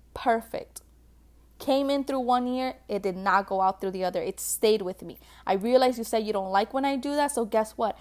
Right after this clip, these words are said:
I stopped doing it. Two months later, we had an argument, and I made sure not to ignore you when we were in an argument."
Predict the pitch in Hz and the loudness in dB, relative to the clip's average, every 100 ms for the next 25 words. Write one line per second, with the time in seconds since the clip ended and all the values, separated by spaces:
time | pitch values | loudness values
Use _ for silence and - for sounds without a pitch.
0 | - - - 190 - - 247 247 208 185 | -16 -12 -8 -6 -4 2 2 2 -6 -6
1 | - - - _ _ - - _ - 302 | -8 -14 -18 _ _ -20 -20 _ -2 2
2 | 269 269 247 240 240 247 233 233 214 202 | 4 2 2 0 0 0 0 -2 -2 -2
3 | 196 208 233 254 269 269 - - - 233 | 0 0 -2 -4 -2 -4 -10 -16 -2 2
4 | 254 277 262 - 254 240 226 - 233 202 | 4 2 0 0 0 2 -2 -2 -4 -4
5 | 208 214 233 226 190 180 - _ 202 214 | -2 0 0 0 -2 -2 -6 _ 0 2
6 | 214 220 208 196 190 214 214 185 - - | 4 2 2 -2 0 0 0 -6 -10 -14
7 | - | -18